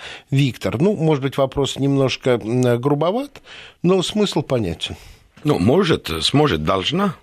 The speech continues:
Speaker 1: Должна.
Speaker 2: Должна быть. И мы об этом как раз вот только что сказали. Не только экономическая своя политика должна вести,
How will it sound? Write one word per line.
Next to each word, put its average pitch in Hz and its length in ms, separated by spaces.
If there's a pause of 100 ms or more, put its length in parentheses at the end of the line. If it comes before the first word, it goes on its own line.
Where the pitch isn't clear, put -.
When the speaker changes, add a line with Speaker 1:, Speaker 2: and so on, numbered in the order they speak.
Speaker 1:
Должна. 110 580
Speaker 2:
Должна 160 400
быть. - 400
И 73 60
мы 90 240
об 87 160
этом 98 260
как - 260
раз 92 280
вот 76 400 (160)
только 92 280
что 92 160
сказали. 175 460 (400)
Не 110 140
только 101 540
экономическая 101 720
своя 85 320
политика - 580
должна 67 300
вести, 67 400